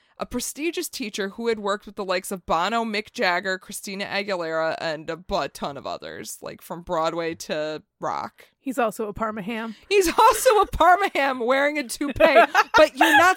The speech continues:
Speaker 1: supposed to tell anyone that.
Speaker 2: He has really nice rings.
Speaker 1: Jesus, Ashley.
Speaker 2: Only on the pinkies, though.
Speaker 1: Only on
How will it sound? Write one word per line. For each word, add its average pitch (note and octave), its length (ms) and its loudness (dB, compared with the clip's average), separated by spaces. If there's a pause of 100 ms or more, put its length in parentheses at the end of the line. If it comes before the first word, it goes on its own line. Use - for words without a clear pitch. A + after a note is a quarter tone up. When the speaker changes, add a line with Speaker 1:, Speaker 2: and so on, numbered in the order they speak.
Speaker 1:
supposed E4+ 540 4
to F4 100 -4
tell F4 380 4
anyone A3 500 -2
that. C#3+ 300 -6
Speaker 2:
He D4+ 80 -4
has E4 220 -4
really E4+ 340 -2
nice C#4+ 300 -2
rings. A#3+ 580 -4
Speaker 1:
Jesus, A#3+ 440 -4
Ashley. G3+ 640 -8
Speaker 2:
Only D4+ 320 0
on G3+ 140 -2
the F#3 60 -8
pinkies, A3 720 -12
though. - 200 -12
Speaker 1:
Only C#4+ 160 -8
on A#3+ 60 -14